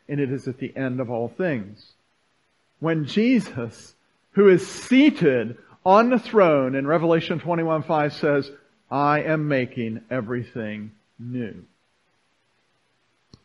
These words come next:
The vice president of the Christian and Missionary Alliance is an African American. If you were at Mahaffey Camp this past year, you heard him speak. Kelvin spoke there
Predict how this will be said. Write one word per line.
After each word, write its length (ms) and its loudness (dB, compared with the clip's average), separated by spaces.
The 60 -14
vice 260 2
president 540 2
of 120 -10
the 60 -8
Christian 340 -4
and 100 -4
Missionary 380 -4
Alliance 500 -4
is 100 -12
an 80 -10
African 440 -8
American. 580 -10
If 60 -14
you 80 2
were 80 4
at 60 -2
Mahaffey 460 -2
Camp 340 -2
this 160 -6
past 400 -8
year, 100 -8
you 160 -8
heard 220 -8
him 120 -8
speak. 600 -12
Kelvin 340 -8
spoke 360 -10
there 260 -10